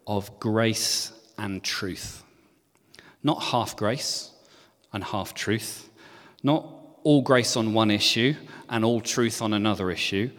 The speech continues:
All grace and all truth all the time. Or in the gospel, I don't think in this situation is supposed to be an option.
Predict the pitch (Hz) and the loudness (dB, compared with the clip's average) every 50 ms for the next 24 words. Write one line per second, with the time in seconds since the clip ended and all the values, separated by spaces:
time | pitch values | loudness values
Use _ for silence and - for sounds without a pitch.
0 | - - - - _ _ 135 143 151 151 143 135 117 107 107 104 - - - - | -20 -20 -20 -20 _ _ 4 4 6 4 4 4 2 2 2 2 0 -2 -2 -4
1 | - - - - - 101 104 - - 120 113 113 - - - 101 92 85 80 - | -6 -10 -12 -10 -8 -8 -6 0 0 2 2 2 -2 -4 -2 -2 -2 -2 -4 -10
2 | - - - - - - - - _ _ - 110 104 101 95 98 95 - - - | -14 -16 -18 -20 -20 -20 -20 -20 _ _ 0 2 2 2 2 0 -4 -6 -4 -2
3 | 90 87 85 78 - - - - - - _ _ _ _ _ _ _ - - - | -2 -2 -4 -8 -12 -18 -20 -20 -20 -20 _ _ _ _ _ _ _ -20 -20 -20
4 | - - - - _ _ - 139 151 160 160 135 107 107 107 110 - - - - | -20 -20 -20 -20 _ _ 4 6 8 8 8 8 6 4 2 0 -4 -10 -14 -16
5 | - - - - - - - - - - _ _ _ - 117 113 110 107 120 113 | -18 -20 -20 -20 -20 -20 -20 -20 -20 -20 _ _ _ -2 -2 -2 -2 0 0 -2
6 | - - - - 104 101 101 101 110 110 117 104 - - 110 107 101 - - - | -2 -2 -6 -4 -2 -2 -2 0 -2 -2 -2 -4 -8 -6 -6 -6 -6 -6 -10 -18
7 | - - - 117 101 101 120 113 - - - 120 - - - 110 104 - - 107 | -20 -16 -8 -4 -4 -2 -2 -2 -4 -4 -4 -6 -6 -6 -6 -4 -4 -4 -6 -6
8 | - - 110 104 - 110 95 - - - 104 98 101 104 98 - - - - 90 | -6 -8 -8 -6 -6 -6 -6 -6 -8 -6 -6 -4 -2 -4 -4 -4 -10 -10 -10 -10
9 | 87 | -14